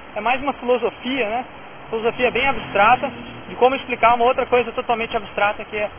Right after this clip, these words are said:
o funcionamento da mente. Mas é legal porque ela não,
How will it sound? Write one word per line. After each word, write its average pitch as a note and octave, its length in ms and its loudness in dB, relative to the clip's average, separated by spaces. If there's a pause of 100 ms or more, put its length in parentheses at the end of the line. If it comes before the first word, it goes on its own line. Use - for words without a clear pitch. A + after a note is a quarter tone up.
(220)
o - 60 -12
funcionamento G#3+ 640 -4
da A3 140 0
mente. F#3 380 -4 (840)
Mas F#3+ 140 -2
é A3+ 80 2
legal A#3+ 280 6
porque A3+ 200 0
ela A3+ 180 2
não, A#3 180 0